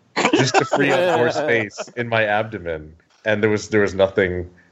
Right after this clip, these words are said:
Speaker 1: there was nothing to be done about it. Like, the stomach's like, "That's it. This is, this, you're done."
Speaker 2: Game over,
Speaker 1: You're full.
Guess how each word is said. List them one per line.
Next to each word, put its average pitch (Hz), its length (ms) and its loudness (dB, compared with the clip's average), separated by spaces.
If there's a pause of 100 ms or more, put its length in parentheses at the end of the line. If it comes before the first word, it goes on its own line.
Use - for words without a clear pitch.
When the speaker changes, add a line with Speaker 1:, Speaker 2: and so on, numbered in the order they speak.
Speaker 1:
there 113 60 2
was 98 100 2
nothing 101 300 2
to 95 40 0
be 90 100 0
done 95 180 2
about 80 280 4
it. 78 120 -2
Like, 80 260 0
the 92 100 -4
stomach's - 380 0
like, 90 160 2
"That's 92 240 0
it. 120 260 2 (380)
This - 180 -4
is, 92 160 -4 (100)
this, 87 200 0
you're 98 200 2
done." 92 440 0 (220)
Speaker 2:
Game 226 280 -4
over, 269 240 0
Speaker 1:
You're 247 80 -4
full. 220 120 -6